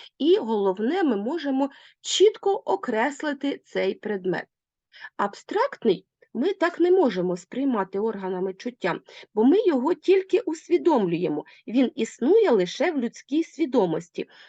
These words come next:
Наприклад, сон, мрія. Ми не можемо його намалювати, ми не можемо його сфотографувати.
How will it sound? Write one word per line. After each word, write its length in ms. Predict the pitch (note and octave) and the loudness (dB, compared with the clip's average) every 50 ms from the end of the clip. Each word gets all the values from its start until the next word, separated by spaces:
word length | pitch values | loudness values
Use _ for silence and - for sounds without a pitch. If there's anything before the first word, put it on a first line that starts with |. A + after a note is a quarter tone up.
| - - | -6 -2
Наприклад, 500 | B3+ B3+ B3+ - G#3 F#3+ F#3+ - E3 - _ _ _ _ | -2 -2 0 0 -2 -2 0 -2 -6 -6 _ _ _ _
сон, 480 | - - - - F#3+ G3 G#3 G#3 A3 _ _ - | -20 -12 0 2 4 4 4 2 -2 _ _ -8
мрія. 600 | G3+ G#3+ G3 G3 G3+ G#3 G#3 G3+ G3+ G3+ F#3+ - _ _ _ _ - | -4 -4 -4 -4 -4 -8 -8 -6 -4 -4 -4 -6 _ _ _ _ -4
Ми 80 | A3 A3 | -2 0
не 120 | B3+ D4 | 0 2
можемо 400 | D#4 F4+ F#4+ C#4 B3+ A3 G3+ F#3 | 2 2 2 2 0 0 0 0
його 240 | F3+ G3 F#3+ F#3+ F3+ | 0 -2 -2 -2 -2
намалювати, 800 | G3 F#3 F3 F3 E3+ F3+ F3+ D#3+ D#3+ D#3+ G3 B3+ C#4 - - - - _ _ - - - - | -2 -2 -2 -2 -2 -4 -6 -8 -8 -6 -6 -6 -6 -8 -10 -10 -10 _ _ -20 -20 -8 0
ми 80 | A3+ | 2
не 100 | C#4 C#4+ | 2 4
можемо 440 | D#4 D#4+ F4+ E4+ B3 A#3+ G#3+ G3+ F#3+ | 4 4 4 4 2 0 0 0 0
його 220 | F3 F#3+ G3 F#3+ G3 | -2 -2 -2 -6 -8
сфотографувати. 1040 | - - F#3+ - F#3 F3+ F3 F3 E3+ - - F3 F3 F#3 A3+ C#4+ C#4 - A3+ A#3 | -8 -12 -12 -8 -8 -6 -6 -6 -10 -10 -12 -10 -6 -4 -4 -4 -2 -4 -4 -6